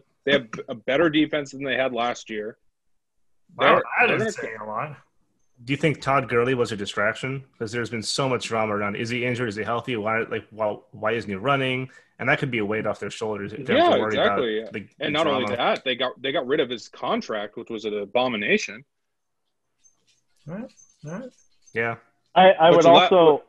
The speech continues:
Speaker 4: li-, uh, like to bring up that, um, notoriously the Los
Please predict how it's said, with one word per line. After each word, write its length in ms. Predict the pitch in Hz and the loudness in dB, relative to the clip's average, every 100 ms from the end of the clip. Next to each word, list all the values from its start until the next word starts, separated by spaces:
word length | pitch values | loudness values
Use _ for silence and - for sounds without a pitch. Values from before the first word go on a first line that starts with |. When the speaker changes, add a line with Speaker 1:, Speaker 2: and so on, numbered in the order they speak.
| _ | _
Speaker 4:
li-, 160 | 151 160 | 2 4
uh, 260 | 139 135 123 | 4 6 6
like 220 | 131 147 | 4 2
to 80 | 151 | 0
bring 260 | 131 143 143 | 2 2 6
up 240 | 143 139 | 4 4
that, 300 | 143 135 123 - - | 4 4 4 -2 -2
um, 560 | 131 123 117 113 110 - _ _ _ _ _ | 2 2 0 -4 -12 -18 _ _ _ _ _
notoriously 960 | 147 135 - 143 147 139 143 143 135 123 - | -2 -2 2 6 6 4 4 6 6 2 -2
the 340 | 131 127 123 - _ | 0 0 -2 -6 _
Los 340 | 139 143 143 | -2 4 4